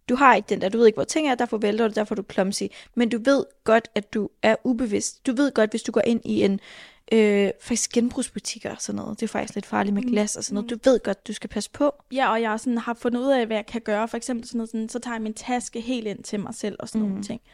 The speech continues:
Speaker 2: Sådan, ja, jeg er bevidst om, at jeg ikke kan styre det, og det er nok, fordi det bare er sket så mange gange, at jeg sådan, jeg har heller, jeg tør sådan ikke rigtig at låne, sådan hver gang jeg låner noget af min mor, så er sådan, "Hvad så, hvis jeg spilder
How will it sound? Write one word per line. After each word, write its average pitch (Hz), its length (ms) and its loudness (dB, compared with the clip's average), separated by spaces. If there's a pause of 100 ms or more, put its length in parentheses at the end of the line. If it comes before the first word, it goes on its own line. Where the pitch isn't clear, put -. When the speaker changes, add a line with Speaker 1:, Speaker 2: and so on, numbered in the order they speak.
(540)
Speaker 2:
Sådan, - 360 0 (540)
ja, 269 260 0 (680)
jeg 269 80 2
er 262 160 2
bevidst 285 360 -4
om, 233 260 -2
at 233 160 -4
jeg 220 240 -2 (260)
ikke 262 160 -2
kan 254 120 -2
styre 240 300 -4
det, 247 80 -6
og - 80 -4
det 240 60 0
er 247 40 -2
nok, 254 220 -2
fordi 247 240 -4
det 226 100 -8
bare 208 180 -4
er 233 60 -10
sket 233 420 -6
så 233 180 0
mange 208 360 -4
gange, 208 400 -6 (540)
at 226 120 -6
jeg 226 140 0
sådan, 233 240 2
jeg 220 80 2
har 233 140 -2
heller, 240 200 -2
jeg 233 180 -6
tør 240 180 -2
sådan 233 120 -4
ikke 233 120 -4
rigtig 220 200 -4
at 220 60 -4 (420)
låne, 240 400 4
sådan 262 120 -2
hver 247 80 0
gang 226 60 -2
jeg 220 80 -2
låner 226 220 -2
noget 214 80 -4
af 214 60 -2
min 214 120 0
mor, 208 180 -6
så 220 120 -12
er 220 40 -12
sådan, 220 140 -4
"Hvad 240 140 -2
så, 285 100 -8
hvis 320 140 -10
jeg 320 100 -4
spilder 349 340 -6